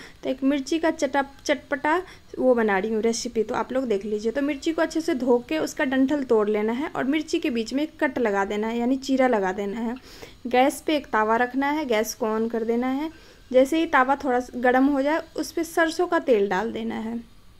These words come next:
सरसों का तेल थोड़ा गर्म हो जाएगा, उसके बाद हम इस पे कटी हुई जो मिर्च है वो डाल देंगे उसको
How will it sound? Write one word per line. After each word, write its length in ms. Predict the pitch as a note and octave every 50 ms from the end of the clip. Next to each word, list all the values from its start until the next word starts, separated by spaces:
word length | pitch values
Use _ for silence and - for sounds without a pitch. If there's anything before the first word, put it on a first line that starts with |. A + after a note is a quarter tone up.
| - - - - - - - - - - - - - - - - - - - - -
सरसों 300 | - D#4 D4 D4 - F4+
का 80 | F4+ F4
तेल 260 | E4+ - D#4+ D#4 D#4 C4+ - - -
थोड़ा 200 | C#4 C#4+ C#4 C#4+
गर्म 280 | C4+ B3+ B3+ B3+ B3+ C4
हो 160 | C#4 C#4 B3+
जाएगा, 420 | A#3 A#3 A3 G#3+ A3 A#3+ C4+ D#4 D#4 - - - - - - -
उसके 340 | - C4+ - - - F4+ E4+
बाद 260 | D4 D#4+ D#4 D#4+ D#4
हम 120 | E4 D#4+ D4
इस 180 | - B3+ - -
पे 260 | - - C4 D4 D4+ D4 - - - - -
कटी 180 | D4 C#4+ D4 E4+
हुई 220 | E4 D#4+ D#4 D#4
जो 140 | C4+ C#4 C4+
मिर्च 340 | B3 A#3+ A#3+ B3 A#3 A#3 -
है 140 | C#4 D4 D4+
वो 160 | C4 B3+ A3
डाल 280 | G#3 G3 F#3 G3 G3+ G3
देंगे 340 | G3+ A3 G#3+ A3 A3 A#3 A3+ - - - - - - - - - - - - - - - - - - - - - - - -
उसको 280 | C4 - - - E4+